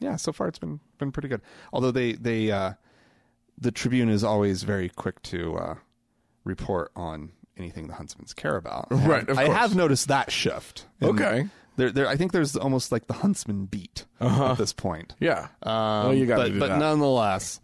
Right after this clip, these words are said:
Speaker 2: But wait, so what, did the Des News have their own?
Speaker 1: They, they took, they had a different angle for the story. It was much more, um, this one was sort of the surp-,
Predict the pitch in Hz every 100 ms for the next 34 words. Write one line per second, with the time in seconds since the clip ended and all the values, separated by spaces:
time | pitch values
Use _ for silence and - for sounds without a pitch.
0 | - 185 208 147 123 160 147 156 139 151
1 | 143 151 147 151 151 143 139 131 131 123
2 | 131 123 123 117 175 165 143 147 160 -
3 | 175 151 151 156 160 151 143 127 123 131
4 | 156 175 170 170 165 - 175 170 170 170
5 | - 131 110 127 127 127 - - 127 123
6 | 120 120 117 113 - _ _ _ _ -
7 | 110 107 104 101 98 92 - - 117 196
8 | 202 - 160 139 120 120 113 113 110 107
9 | - 120 107 95 104 - - -